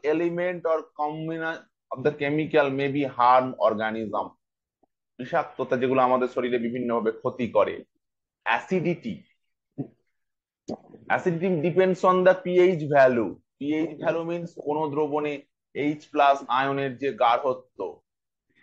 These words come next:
A substance ability to react with an acid is the chemical property known as acidity। Some metals from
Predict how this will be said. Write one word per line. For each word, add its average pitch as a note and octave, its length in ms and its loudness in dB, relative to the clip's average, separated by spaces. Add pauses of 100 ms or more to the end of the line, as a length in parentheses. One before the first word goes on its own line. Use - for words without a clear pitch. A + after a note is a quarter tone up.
(160)
A A2+ 40 -4 (120)
substance F3+ 720 4 (280)
ability F3 480 0 (140)
to F#3+ 60 -4 (160)
react F3+ 340 2 (140)
with E3+ 180 -6 (340)
an C#3 80 -6 (260)
acid F3 360 -2 (220)
is C3 80 -2 (120)
the C#3+ 100 2 (100)
chemical D3 460 2 (140)
property C3 500 0 (120)
known B2+ 180 -4 (140)
as A#2+ 80 -4 (220)
acidity। A#2+ 640 -6 (680)
Some C#3+ 220 6 (180)
metals F3+ 640 4 (200)
from D3 220 6